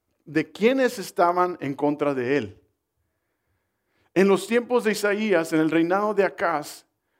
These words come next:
en ese tiempo, Acaz fue un rey malo. Fue un rey muy malo, que hizo bastantes cosas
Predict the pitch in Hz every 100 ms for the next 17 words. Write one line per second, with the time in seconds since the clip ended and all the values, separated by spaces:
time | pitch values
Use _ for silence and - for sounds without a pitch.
0 | _ _ - 160 202 233 - 214 202 190
1 | 160 160 - _ _ - 160 - 214 214
2 | - 208 196 196 190 180 185 170 123 -
3 | _ _ _ _ _ _ _ 185 202 226
4 | 214 220 269 190 165 139 101 _ _ _
5 | - 160 151 170 185 220 202 - - 165
6 | - 214 220 220 214 - _ _ - 196
7 | 202 196 180 180